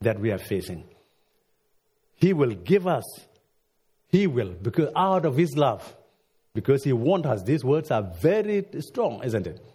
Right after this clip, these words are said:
But he says, "I will give. This is what I will give you. I will give you wisdom. I will protect you. I will, I will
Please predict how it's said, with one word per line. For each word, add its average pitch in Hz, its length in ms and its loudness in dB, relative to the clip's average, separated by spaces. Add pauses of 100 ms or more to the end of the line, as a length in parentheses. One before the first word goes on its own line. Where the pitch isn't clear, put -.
(380)
But 107 120 2
he 107 80 -2
says, 101 320 -2
"I 117 200 0
will 101 240 -2
give. 95 280 -4 (360)
This 123 160 2
is - 40 -12
what 107 280 -4
I 120 180 2
will 101 160 -4
give 90 220 -4
you. 87 220 -8 (520)
I 156 80 4
will 160 140 2
give 139 200 0
you 143 80 2
wisdom. 117 440 -2 (800)
I 180 100 4
will 139 180 2
protect 139 400 0
you. 143 300 0 (1400)
I 165 140 4
will, 127 260 0 (720)
I 123 80 2
will 123 260 2